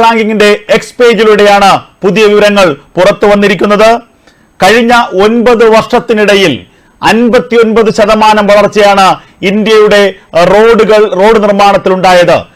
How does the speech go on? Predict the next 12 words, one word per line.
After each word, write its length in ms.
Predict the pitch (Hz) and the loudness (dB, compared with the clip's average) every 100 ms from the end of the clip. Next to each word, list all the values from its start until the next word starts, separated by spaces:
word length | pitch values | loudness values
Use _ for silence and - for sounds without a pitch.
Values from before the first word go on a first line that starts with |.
| _ _ | _ _
കഴിഞ്ഞ 220 | 170 214 214 | -2 0 0
ഒമ്പത് 360 | 214 220 226 220 | 0 0 0 0
വർഷം 360 | 214 233 214 - _ | 0 -2 -4 -8 _
ഇന്ത്യയെ 360 | 180 208 226 220 | -6 -2 0 0
സംബന്ധിച്ച്, 500 | 214 214 214 202 208 180 | -2 -4 -2 -2 -2 0
ഭാരതത്തെ 420 | 208 202 202 196 | 0 0 -2 -2
സംബന്ധിച്ച് 500 | 208 202 190 196 147 - - _ | -2 -2 0 0 0 -6 -20 _
അടിസ്ഥാന 520 | 156 220 - 226 214 208 | -2 -2 -2 0 0 0
സൗകര്യ 360 | 214 208 208 | 0 0 0
വികസനത്തിൽ 560 | 202 196 208 180 202 208 | 0 0 -2 -2 0 0
ഏറ്റവും 440 | 208 226 214 202 | 0 0 0 0
നിർണായകമായ 880 | 202 196 220 214 202 196 196 190 175 | -2 0 0 0 0 0 2 2 0